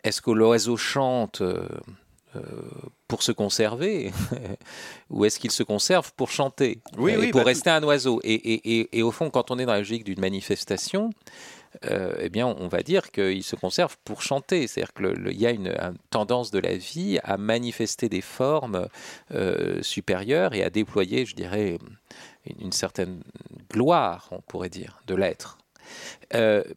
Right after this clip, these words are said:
Speaker 1: mais dans l'autre sens, effectivement, on, on, on va dire, ben non, en fait, ça n'est qu'un, toutes les formes qui apparaissent ne sont que des moyens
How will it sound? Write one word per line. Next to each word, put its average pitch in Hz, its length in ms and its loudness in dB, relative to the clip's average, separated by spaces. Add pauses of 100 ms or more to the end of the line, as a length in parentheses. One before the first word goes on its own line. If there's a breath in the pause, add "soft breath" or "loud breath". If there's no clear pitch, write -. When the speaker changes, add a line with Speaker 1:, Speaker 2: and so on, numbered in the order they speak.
(120)
Speaker 1:
mais 120 160 2
dans 131 100 4
l'autre 127 320 2
sens, 147 420 0
effectivement, 165 800 -2 (140)
on, 101 360 -2
on, 95 380 -2
on 95 100 -2
va 92 160 2
dire, 175 260 0
ben 98 140 2
non, 160 240 0
en 90 140 -4
fait, - 420 0 (500)
ça - 340 2
n'est 143 240 -2 (240)
qu'un, 110 340 -2 (140)
toutes - 180 -2
les 117 100 4
formes 120 340 0
qui - 120 -2
apparaissent 110 520 -2
ne - 80 -6
sont 147 300 -4 (100)
que 113 180 0
des 107 220 0
moyens 101 520 0